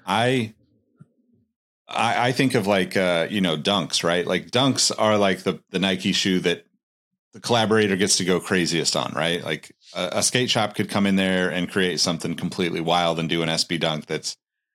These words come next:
just off the wall. That's a bad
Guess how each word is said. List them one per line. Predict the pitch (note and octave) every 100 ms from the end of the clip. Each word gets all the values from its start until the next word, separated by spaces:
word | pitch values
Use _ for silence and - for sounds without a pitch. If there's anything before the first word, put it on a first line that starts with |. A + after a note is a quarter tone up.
| _ -
just | - - -
off | A#2 A#2
the | G#2
wall. | G2+ G#2 G2+ - A2 _ _ -
That's | E2+
a | E2+
bad | E2 D#2+ D2